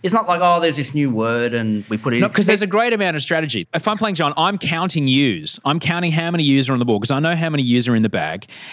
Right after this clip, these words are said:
Speaker 2: and I know that if I've got, you know, if he's got the Q, if I get as many U's as I can out and don't put, that's gonna leave him with ten points, and I, I might, it might just be a game winner. So there's a lot of strategic advantage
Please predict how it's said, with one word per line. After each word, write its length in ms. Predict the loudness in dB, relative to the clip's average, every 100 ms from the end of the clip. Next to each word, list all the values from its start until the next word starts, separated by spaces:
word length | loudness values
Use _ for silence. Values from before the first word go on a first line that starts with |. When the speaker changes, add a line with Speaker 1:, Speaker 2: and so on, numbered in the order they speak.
| -8
Speaker 2:
and 160 | -4 0
I 200 | 0 2
know 180 | 0
that 100 | 0
if 140 | -2 0
I've 260 | 0 0
got, 320 | 0 0 0 -6 _ _ -6
you 80 | -4
know, 60 |
if 100 | -2
he's 240 | 0 0 0
got 160 | -2
the 80 | -2
Q, 540 | -4 0 2 0 -4 -8 -16 _
if 180 | -6 -2
I 120 | 0
get 160 | 0 -2
as 100 | 0
many 200 | 0 2
U's 280 | 2 2
as 80 | 0
I 80 | -4
can 300 | -2 -2 0
out 180 | -2 -4
and 100 | -4
don't 220 | -4 -4
put, 260 | -4 -4 -6 _ _ _
that's 280 | -2 -2 -2
gonna 240 | 0 0 -2
leave 380 | 0 2 2 2
him 260 | 0 0
with 220 | 0 0 -2
ten 280 | -2 -2
points, 460 | 0 0 0 -2 -4
and 160 | 0 0
I, 80 |
I 240 | 2 2 0
might, 300 | 0 0 0
it 160 | -2
might 260 | 0 0 0
just 300 | -2 -4 -2
be 120 | -2
a 40 | 0
game 260 | 0 -2
winner. 220 | -2 -4
So 160 | -2 -2
there's 160 | 0 -2
a 80 |
lot 280 | -2 0 0
of 80 | -2
strategic 520 | -2 -4 -2 -4 -4
advantage 580 | -2 -2 0 -2 -4 -6